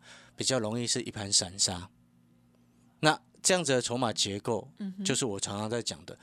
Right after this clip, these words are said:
Speaker 1: 很容易变成向下滚雪球的效应。
Speaker 2: 嗯哼。
Speaker 1: 所以我说今天这份资料，
Speaker 2: 嗯，
Speaker 1: 哦，
Speaker 2: 嗯。
Speaker 1: 你想要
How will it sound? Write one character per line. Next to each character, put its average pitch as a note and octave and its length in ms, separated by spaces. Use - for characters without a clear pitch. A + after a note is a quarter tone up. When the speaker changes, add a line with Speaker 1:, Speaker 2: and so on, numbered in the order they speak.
Speaker 1:
很 A2+ 240
容 A2 180
易 C#3 80
变 C3+ 280
成 G#2 200
向 A#2 400
下 G#2+ 400
滚 G#2 280
雪 F#2+ 200
球 F2 220
的 F#2 100
效 E2+ 300
应。 F2 140
Speaker 2:
嗯 F3 460
哼。 C4 300
Speaker 1:
所 - 160
以 - 20
我 B2 100
说 B2+ 220
今 C#3 160
天 C#3 160
这 C3+ 100
份 B2+ 160
资 A2 200
料， G#2+ 280
Speaker 2:
嗯， C#4 320
Speaker 1:
哦， A#2+ 140
Speaker 2:
嗯。 G#2+ 60
Speaker 1:
你 C#3+ 80
想 B2+ 380
要 C#3+ 280